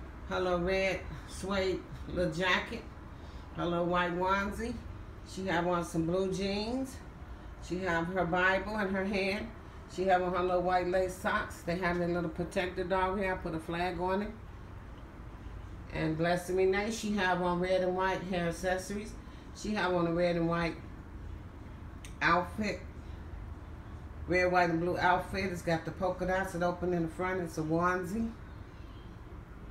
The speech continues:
A one-piece onesie. And she have on the lace socks.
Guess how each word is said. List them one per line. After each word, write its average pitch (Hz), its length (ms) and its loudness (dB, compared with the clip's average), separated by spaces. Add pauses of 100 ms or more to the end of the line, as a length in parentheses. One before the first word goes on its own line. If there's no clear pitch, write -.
(720)
A - 40 -6
one-piece 170 500 0
onesie. 175 600 2
And 165 120 0
she 185 160 -6
have 170 180 2
on 170 120 2
the 165 120 2
lace 180 320 0
socks. - 420 0